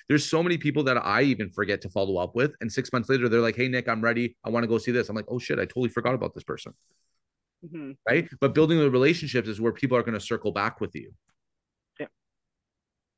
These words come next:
Speaker 1: And the best leads are leads that are, like, six to twelve months out,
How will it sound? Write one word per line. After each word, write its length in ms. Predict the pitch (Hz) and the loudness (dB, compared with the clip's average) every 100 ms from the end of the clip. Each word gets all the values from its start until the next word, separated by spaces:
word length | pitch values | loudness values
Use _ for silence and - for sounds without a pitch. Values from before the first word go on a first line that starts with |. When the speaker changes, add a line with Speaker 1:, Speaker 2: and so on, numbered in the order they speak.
| _ | _
Speaker 1:
And 140 | 156 139 | 0 2
the 40 | |
best 280 | 139 170 170 | 4 2 2
leads 200 | 175 135 | 2 4
are 140 | 123 | 4
leads 300 | 117 123 123 | 4 2 2
that 140 | 120 113 | 2 2
are, 100 | 113 | 2
like, 260 | 107 104 _ - | 0 -2 _ -14
six 460 | - 143 139 - _ - | -2 -2 -2 -8 _ -6
to 100 | 131 | -4
twelve 320 | - 120 110 | 2 2 2
months 240 | 101 98 | -2 -2
out, 240 | 98 82 | -4 -4